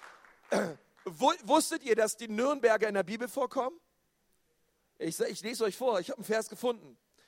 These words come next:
Apostelgeschichte zwei, Vers neununddreißig. „Denn euch gilt die Verheißungen und euren Kindern und allen, die in der Ferne sind.“ Alle, die in der Ferne sind.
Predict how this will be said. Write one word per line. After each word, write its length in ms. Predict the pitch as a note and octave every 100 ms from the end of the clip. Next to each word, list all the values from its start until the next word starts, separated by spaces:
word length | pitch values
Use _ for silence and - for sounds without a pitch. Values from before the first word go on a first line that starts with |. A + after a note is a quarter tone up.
| _ _ _
Apostelgeschichte 960 | F3 - B3 - A#3 B3 A3+ C4 B3
zwei, 380 | A#3 - A#3 B3+
Vers 280 | B3+ G#3+ F3+
neununddreißig. 880 | G3+ A3 A3 G3 G3 F#3+ - - - _ _ _ _ _ _ _ _ _ _ _ _ _ _ _ _ _ _ _ _ -
„Denn 200 | G#3 A#3
euch 300 | B3 D4+ -
gilt 260 | D4 D4
die 100 | C4+
Verheißungen 960 | B3+ B3 A#3 C4 B3+ C#4 G#3+ G#3 G#3 - - _ _ -
und 240 | D4+ D4
euren 440 | B3 B3 A#3 A3+
Kindern 680 | F#3+ C#4+ D4+ B3+ A3+ A#3 A#3+ - _ _
und 320 | A#3 A3 G#3+
allen, 440 | - A#3+ C4+ C#4 C4
die 160 | A3
in 100 | G#3+
der 120 | G3 F#3+
Ferne 400 | G3+ G3+ F3 D3+
sind.“ 360 | C#3+ A#2 - - _ _ _ _ _ _ _ _ _ - - - - _ - _ _ _ _ _ _ -
Alle, 340 | - C#3 G#3+ G#3+
die 100 | A#3+
in 80 |
der 100 | B3+
Ferne 320 | A#3+ C4 D4 C4+
sind. 320 | B3 E3+